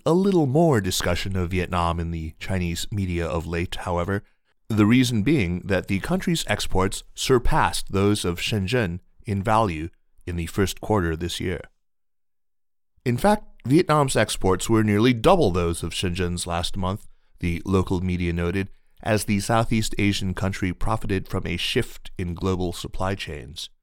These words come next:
It might not sound like much of an achievement for a country's exports to exceed those of an individual city, but commentators are wondering if the news is a signal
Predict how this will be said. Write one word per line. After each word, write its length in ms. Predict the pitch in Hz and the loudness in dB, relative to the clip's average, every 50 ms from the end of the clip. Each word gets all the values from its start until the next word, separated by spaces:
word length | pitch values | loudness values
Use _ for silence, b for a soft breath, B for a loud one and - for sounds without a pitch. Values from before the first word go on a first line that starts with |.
| _ _ _ _ _ _ _ _ _ _ _ _ _ _ _ _ _ _ _ _ _ _ | _ _ _ _ _ _ _ _ _ _ _ _ _ _ _ _ _ _ _ _ _ _
It 220 | - 131 127 - - | 0 2 2 2 2
might 240 | 120 127 123 - - | 2 2 2 2 2
not 240 | 113 104 101 - | 2 2 2 0
sound 260 | - - 107 101 98 95 | 2 4 4 4 4 4
like 240 | 95 95 98 - | 2 2 0 0
much 240 | 104 101 98 92 - | 0 0 0 0 0
of 80 | - 92 | -4 -4
an 80 | 92 | -2
achievement 480 | 87 80 - - 98 90 - 95 90 - | -4 -2 -2 -2 -2 0 0 -2 -4 -4
for 160 | - - 90 | -4 -2 -2
a 120 | 87 82 76 | -2 -2 -4
country's 680 | - - - 160 - - - 92 85 85 80 - - | -4 -4 -4 -4 -2 -2 -2 -2 -2 -2 -4 -6 -6
exports 500 | - 92 - - - - 85 78 - - - | -8 -6 -6 -6 -4 -4 -4 -4 -6 -6 -6
to 100 | - 98 | -4 -4
exceed 300 | 80 - - 113 101 92 | -4 -2 -2 -2 -2 0
those 220 | 95 92 90 - | 0 0 0 -2
of 80 | 95 87 | -4 -4
an 80 | 90 | -4
individual 460 | 92 90 90 85 90 85 - - - | -2 -2 -2 -4 -4 -6 -6 -6 -4
city, 460 | - - - - 147 127 87 67 - - - _ _ _ _ _ _ _ _ _ _ _ _ - | -4 -2 -2 0 0 0 0 -4 -8 -12 -16 _ _ _ _ _ _ _ _ _ _ _ _ 0
but 200 | - 117 - - | 2 2 2 2
commentators 640 | - 127 143 151 156 147 127 120 107 101 101 98 - - | 2 2 2 2 2 2 2 2 2 2 2 0 0 -2
are 140 | 98 92 90 | 0 0 0
wondering 420 | 87 92 92 92 92 92 92 90 | 0 0 0 0 0 -2 -2 -2
if 120 | 90 90 - | -2 -4 -6
the 120 | - 98 | -6 -4
news 420 | 92 107 113 120 123 127 127 - - | -2 0 0 0 0 -2 -4 -4 -4
is 220 | - 101 95 101 - | -4 -4 -2 -2 -4
a 120 | 98 95 | -4 -4
signal 640 | - - - - 117 113 117 113 110 110 110 110 | -4 -2 -2 -2 -2 0 0 0 2 2 0 0